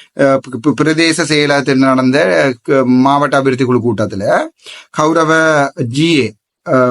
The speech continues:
பிர-, முரளிதரனுக்கு நான் சொல்லியிருந்தேன், நாங்கள் முரளிதரன் நினைக்கிறேன், அ, சொல்லியிருந்தேன், நாங்கள் அந்த கடிதத்தை ஜி எஸ் எம் பிக்கு அனுப்புங்க, இதனால டி சி சி மீட்டிங்ல டிசிஷன் அங்க கொடுக்க வேண்டாம் என்றால் அது அனுப்பப்பட்டதா என்பதெல்லாம்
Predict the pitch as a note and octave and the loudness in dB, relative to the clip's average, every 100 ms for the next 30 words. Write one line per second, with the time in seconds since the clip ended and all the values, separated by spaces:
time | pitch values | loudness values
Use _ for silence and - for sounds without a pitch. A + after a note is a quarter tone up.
0 | A2+ - E3 D3+ C3+ B2+ A2+ - _ _ | -2 -2 0 2 2 0 -4 -12 _ _
1 | _ _ _ - D#3+ F#3 E3+ C#3 B2+ C#3+ | _ _ _ -2 0 0 0 0 0 0
2 | C3 B2+ C3 B2+ A#2 G#2 G2+ G2+ C3 A#2+ | 0 0 0 0 -2 -6 -8 -6 -2 0
3 | A#2 A2 G#2+ G2+ F#2 G#2+ A#3 D#4+ - _ | 0 -2 -6 -8 -10 -4 -4 -4 -8 _
4 | _ _ - B2+ C3 C3 C3 D#3 D3 C#3 | _ _ -4 0 2 2 0 0 2 2
5 | A#2 A#2 F3+ G#3+ - F3+ G3 G#3+ A#3 A3 | 2 0 -2 -2 -2 -2 0 -2 -2 -2
6 | A#3+ A#3+ A3 F#3 E3+ D#3 D#3+ D#3 G3 E3+ | 0 -2 -2 -2 -2 -2 0 0 0 0
7 | A3 F#3+ F#3 F#3+ F#3 F#3+ F3+ E3+ D#3 D3+ | 0 0 0 -2 0 0 0 0 0 0
8 | D#3+ F3 C#3+ F#3 A#3 F#3 F#3 - D3+ C#3 | 0 0 0 0 -2 -2 -2 0 0 0
9 | B2 B2+ A2 G#2+ D#3 F3+ F#3+ F#3+ D3+ D3+ | 0 0 0 0 -2 -2 -2 -2 -2 -2
10 | D3+ F3 D#3 C#3 C#3 C3 C#3+ | 0 0 -2 -2 -2 0 -2